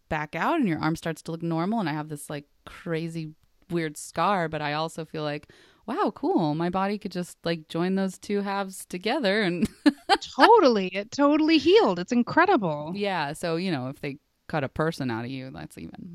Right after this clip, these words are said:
Speaker 1: more something <laughs> like that. Or you
Speaker 2: Yeah.
Speaker 1: push a person out of you. I mean,
Speaker 2: Push,
Speaker 1: whatever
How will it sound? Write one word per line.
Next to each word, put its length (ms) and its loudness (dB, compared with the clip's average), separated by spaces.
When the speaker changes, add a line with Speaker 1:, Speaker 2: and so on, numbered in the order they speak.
Speaker 1:
more 300 -10
something 320 -12
<laughs> 200 -2
like 120 -2
that. 320 -2
Or 80 8
you 100 6
Speaker 2:
Yeah. 100 6
Speaker 1:
push 120 6
a 60 4
person 320 2
out 160 -4
of 60 -8
you. 160 -6
I 80 -6
mean, 120 -2
Speaker 2:
Push, 180 6
Speaker 1:
whatever 180 0